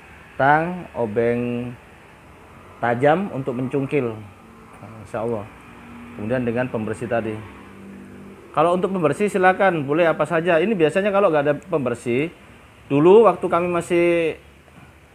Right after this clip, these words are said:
sekolah itu kami pakai minyak,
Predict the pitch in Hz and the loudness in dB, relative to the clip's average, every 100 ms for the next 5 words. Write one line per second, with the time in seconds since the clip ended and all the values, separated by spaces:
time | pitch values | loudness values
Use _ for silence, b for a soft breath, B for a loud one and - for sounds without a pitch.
0 | - - - - 139 160 156 151 147 143 | -20 -20 -20 -12 0 4 6 6 4 2
1 | 220 233 160 135 - - - - - - | -2 -4 -14 -20 -20 -20 -20 -20 -20 -20
2 | - - - - - 147 214 208 175 185 | -20 -20 -20 -20 -10 -4 0 2 4 4
3 | 180 180 185 208 185 - | 6 2 0 -2 -2 -6